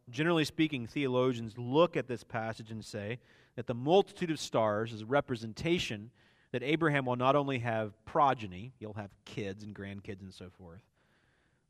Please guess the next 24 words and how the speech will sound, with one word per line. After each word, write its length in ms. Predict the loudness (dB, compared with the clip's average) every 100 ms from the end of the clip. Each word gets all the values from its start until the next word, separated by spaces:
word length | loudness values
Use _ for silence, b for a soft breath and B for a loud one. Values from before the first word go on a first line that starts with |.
| -2
but 220 | -2 4
that 280 | 4 4 0 -10 -4
through 380 | 0 2 2 0
Abraham's 500 | 0 0 0 -2 -6
progeny, 600 | -6 -2 -2 -4 -6 -10
through 280 | -4 -2 -2 4
Israel, 680 | 4 4 0 -2 -2 -6 -10 _
the 100 | -8
whole 280 | -2 2 2
world 460 | 2 4 8 8 6
will 80 | 0
be 80 |
blessed. 520 | -4 -6 -8 -16 -20 _ b b b b b
So 100 | -8
the 80 | -4
multitude 640 | -2 4 8 8 6 0 0
of 80 |
stars 540 | -2 6 10 12 10 6
in 60 |
the 100 | 0
heaven 420 | 2 2 2 -2 2
represents 680 | 2 2 0 2 0 0
the 120 | -8
fact 360 | -4 -4 -4